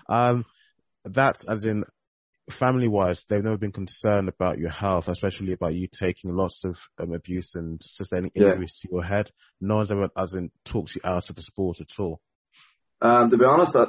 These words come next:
Speaker 2: a lot of, at the time, um, so when I went to, I went to university, um, about nineteen, twenty years of age, I tried to go to Liverpool. I was gonna go to John Moores University, and just a few weeks on, it's just,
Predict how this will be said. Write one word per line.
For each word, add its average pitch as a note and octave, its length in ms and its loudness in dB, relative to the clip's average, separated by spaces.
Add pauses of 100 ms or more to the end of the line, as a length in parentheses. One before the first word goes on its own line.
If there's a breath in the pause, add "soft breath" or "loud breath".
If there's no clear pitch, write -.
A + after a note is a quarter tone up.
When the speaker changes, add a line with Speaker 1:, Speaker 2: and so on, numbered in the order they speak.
Speaker 2:
a A#2 40 6
lot A#2 240 8
of, C3+ 160 8
at A2+ 80 4
the A2 80 2
time, B2+ 480 2 (140)
um, G2+ 440 4
so - 360 0 (420)
when G#2+ 120 4
I A#2 80 6
went A2+ 160 4
to, G#2 60 8
I A2 120 8
went A2 140 6
to G#2 40 6
university, G2 720 4
um, F2 320 2
about E2+ 280 6
nineteen, G2 400 4
twenty F#2 260 4
years F2 160 6
of E2+ 80 6
age, F2+ 260 6
I G2+ 60 4
tried F2 220 6
to F2 280 6
go F2+ 200 8
to E2+ 360 10
Liverpool. G2 480 4 (540 soft breath)
I E2+ 60 0
was F2 120 0
gonna F#2 140 4
go F2+ 120 8
to F2 100 10
John F#2 240 4
Moores F#2 280 4 (140)
University, F#2 580 4 (600)
and F2 240 2
just G2+ 200 4
a D#2+ 80 0
few A2 240 6
weeks G2 280 4
on, G2+ 160 6
it's G#2 160 4
just, - 240 4